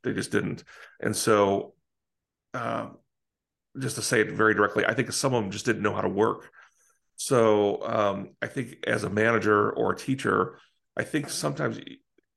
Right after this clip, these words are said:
you're gonna have to, like, just really do a lot of coaching. Now, that's a very, that's a sliver of the people that are coming out. So getting them to actually understand that, like, hey, there's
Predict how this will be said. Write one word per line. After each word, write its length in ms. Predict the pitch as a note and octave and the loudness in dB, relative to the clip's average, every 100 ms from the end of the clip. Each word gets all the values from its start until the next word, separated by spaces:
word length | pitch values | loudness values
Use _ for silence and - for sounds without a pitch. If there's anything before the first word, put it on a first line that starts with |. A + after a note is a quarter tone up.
| _ _ | _ _
you're 160 | B2 B2+ | -8 -4
gonna 120 | A#2+ | -2
have 100 | A2 | 0
to, 100 | A2 | 0
like, 360 | G#2 G#2 - - | 2 0 -4 -10
just 200 | B2 - | -8 -4
really 240 | A2+ A2+ | 0 0
do 160 | A2 G#2 | 2 0
a 40 | |
lot 160 | G2 G2 | 0 0
of 60 | |
coaching. 480 | - G#2 - F#2+ - - - - | -2 -4 -4 -8 -10 -14 -20 -4
Now, 100 | - | 2
that's 180 | B2 C3 | 2 2
a 40 | A2 | 4
very, 200 | A2 - - | 4 4 0
that's 160 | A2+ | -2
a 120 | - | -4
sliver 640 | - - - A#2 G#2 F#2+ F#2 | -2 -2 4 4 6 6 4
of 140 | F#2+ | 2
the 80 | G#2 | -4
people 280 | - - G#2+ | -8 -4 -2
that 80 | |
are 60 | G#2+ | -2
coming 300 | - G2+ F#2 | -2 -2 0
out. 280 | G2+ G2+ G2+ | 0 -2 0
So 320 | A2 G2 F#2+ - - _ | 2 2 0 -10 -20 _
getting 180 | A2+ A#2 | 2 4
them 120 | G#2+ | 4
to 100 | G2+ | 2
actually 420 | G#2 - G#2+ G2 - | 2 0 -2 -2 -2
understand 520 | A2 G#2 - G2+ G2+ | -4 -2 -2 0 0
that, 100 | G2 | 0
like, 280 | G#2+ - - _ _ _ _ | -2 -2 -10 _ _ _ _
hey, 120 | A2+ | -2
there's 440 | G#2+ G#2+ G2+ - | 4 6 4 0